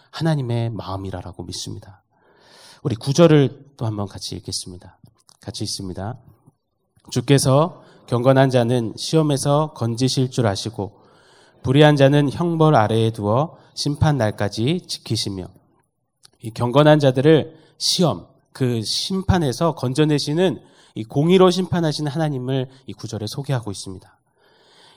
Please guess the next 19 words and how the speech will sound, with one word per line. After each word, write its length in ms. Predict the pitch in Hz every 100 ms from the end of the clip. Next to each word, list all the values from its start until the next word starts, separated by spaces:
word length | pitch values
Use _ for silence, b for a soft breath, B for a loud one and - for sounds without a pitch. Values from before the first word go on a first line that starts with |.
| -
이 40 |
하나님은요, 800 | 147 175 185 165 131 127 120 101
이 120 | - 117
불의한 420 | 135 151 175 170
자들을 540 | 151 135 131 131 123 110
뭐 180 | 101 98
형벌에 480 | 151 160 151 135
두시며 540 | 131 110 - 113 110 110
심판 340 | - 151 156
날까지 340 | 131 101 110 110
지키시는 540 | - - 113 107 101
등 260 | 113 139 110 b b b
이 40 | 131
심판을 480 | - 175 175 170 156
통해서 680 | 160 151 127 135 135 117 117
이 100 | 117
불의한 460 | - 139 175 175
자에 240 | 156 127 110
대해서 500 | 104 101 107 104